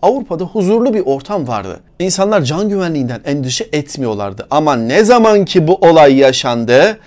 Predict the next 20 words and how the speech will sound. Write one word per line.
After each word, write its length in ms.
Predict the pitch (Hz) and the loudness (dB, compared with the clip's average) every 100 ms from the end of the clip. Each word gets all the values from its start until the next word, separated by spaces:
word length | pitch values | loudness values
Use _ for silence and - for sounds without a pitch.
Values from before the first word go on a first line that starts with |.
| - - - | -20 -12 4
Avrupa'ya 580 | 156 214 190 202 190 160 | 6 6 4 4 6 6
böyle 260 | 160 123 | 4 2
birçok 460 | 190 247 - 196 139 131 - _ _ - | 2 2 2 0 -2 -16 -20 _ _ -10
kavim 420 | - 143 151 123 | -2 0 2 0
birden 440 | 131 127 123 107 | -2 -2 -2 -4
girdi 580 | 104 170 196 185 196 190 _ _ _ - | 0 0 4 6 6 4 _ _ _ -8
İşte 460 | 131 120 - 104 95 _ | -6 -6 -10 -14 -16 _
o 200 | 165 160 | 2 2
an 220 | 127 107 - | 2 -2 -8
Avrupa'da 920 | 110 139 160 185 - 117 113 113 143 - _ - | -4 -4 -4 -8 -8 -10 -6 -6 -6 -10 _ -8
bir 300 | 131 165 143 | 0 0 0
kaos 520 | - 175 185 202 - | -8 -4 2 2 0
ortamı 540 | - 139 131 135 117 110 | -4 -4 -4 -8 -8 -8
çıktı. 540 | - 104 - 143 196 - - - | -10 -12 0 2 2 -2 -20 -4
Hatta 420 | 185 196 202 147 | -4 0 0 2
Roma 300 | 143 214 233 | 4 4 4
İmparatorluğu 1000 | 208 - 175 156 - 151 135 143 208 - _ _ 143 | 2 0 -2 -2 -2 -2 0 2 0 -2 _ _ -4
dayanamadı 800 | 156 170 202 185 147 196 214 _ - | -2 2 2 0 0 0 -2 _ -10
ve 80 | 110 | -6
yıkıldı. 680 | 113 117 110 98 92 - | -6 -8 -10 -10 -12 -14